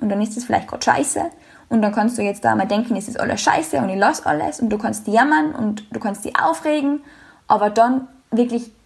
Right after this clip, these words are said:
dann irgendwann ist dieser Punkt erreicht, weil du sagen musst, okay, gut,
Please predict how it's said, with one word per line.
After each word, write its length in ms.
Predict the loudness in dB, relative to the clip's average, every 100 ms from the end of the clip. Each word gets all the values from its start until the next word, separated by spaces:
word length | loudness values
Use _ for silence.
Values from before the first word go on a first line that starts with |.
| _ -4
dann 260 | -2 -2 0
irgendwann 460 | 4 4 4 2
ist 160 | -2 -2
dieser 160 | -4
Punkt 280 | 2 2 2
erreicht, 320 | 0 0 0
weil 140 | -2 -2
du 80 | -2
sagen 240 | 0 0
musst, 200 | -2 -4
okay, 360 | -6 -2 -2 -4 -14 _ _ -20 -20 _ _
gut, 300 | 0 0 -2